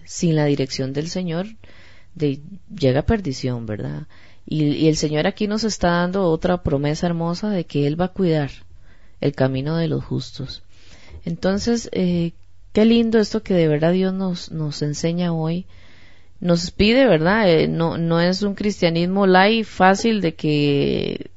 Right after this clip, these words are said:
todo el Señor se lo va a dar. No, aquí el Señor nos está dando una instrucción. Deleitémonos, meditemos en la palabra del Señor y serás entonces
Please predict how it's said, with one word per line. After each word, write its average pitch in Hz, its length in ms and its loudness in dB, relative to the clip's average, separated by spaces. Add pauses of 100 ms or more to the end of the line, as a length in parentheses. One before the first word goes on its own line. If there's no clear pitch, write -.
todo 185 240 6
el 190 60 2
Señor 175 340 2
se 196 100 0
lo 180 120 4
va 175 160 6
a - 20 6
dar. 190 120 2
No, 143 260 -2
aquí 143 240 -2
el 160 80 2
Señor 185 320 -2
nos 190 160 -2
está 175 600 0 (360)
dando 165 280 4
una 190 120 0
instrucción. 208 800 -4 (520)
Deleitémonos, 175 800 4
meditemos 160 540 -2
en 170 80 -2
la 160 80 -2
palabra 151 380 0
del 170 100 0
Señor 165 340 -6 (140)
y 175 320 -2
serás 151 520 -4
entonces 170 680 -6